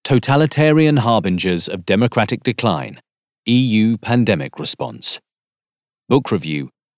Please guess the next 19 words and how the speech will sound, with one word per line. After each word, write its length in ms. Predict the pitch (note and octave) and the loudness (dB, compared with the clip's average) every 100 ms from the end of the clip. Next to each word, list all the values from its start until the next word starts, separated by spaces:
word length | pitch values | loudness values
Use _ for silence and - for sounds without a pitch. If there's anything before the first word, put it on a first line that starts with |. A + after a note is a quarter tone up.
| _ _ - | _ _ -4
Corona 480 | C#3 C3 D3+ D#3 D3+ C3 | 2 4 6 4 2 0
Economics, 720 | - A#2 D#2 B1 - - - _ _ | -2 -2 -4 -8 -8 -8 -10 _ _
The 80 | - | -6
Five 440 | - A#2 A#2+ C3+ - | -4 0 2 0 0
Horsemen 420 | C3 A#2 B2 B2 | -4 -2 -2 0
of 60 | |
the 100 | B2 | 0
Apocalypse, 680 | A#2+ - G2+ C2+ - - - _ _ _ | 0 -2 -6 -8 -10 -8 -8 _ _ _
by 140 | F2+ F2+ | -2 0
Velimir 420 | A2 A#2+ A#2+ B2 | 2 2 2 2
Shonyer 480 | - G#2 D#2 C2 - _ _ - | 0 -4 -4 -10 -14 _ _ -12
and 160 | G2+ | -10
Christian 380 | - A2+ - A2 | -4 -4 -4 -6
Katarski, 600 | C3 B2 F2+ - - A#2 _ _ _ _ E2 | -4 -4 -4 -4 -8 -14 _ _ _ _ -4
European 560 | F2+ G#2 G2 F#2+ G2 | 0 0 0 0 0
Liberal 240 | D#2 F2+ F#2 | -2 -4 -6
Forum. 420 | - B1 A#1+ - _ _ _ _ _ _ _ F3 | -6 -10 -10 -16 _ _ _ _ _ _ _ -2
Episode 460 | E3+ - C#3+ C3 | 0 2 4 2
five 520 | - F#2+ C2 A#1 - | 0 -2 -4 -8 -14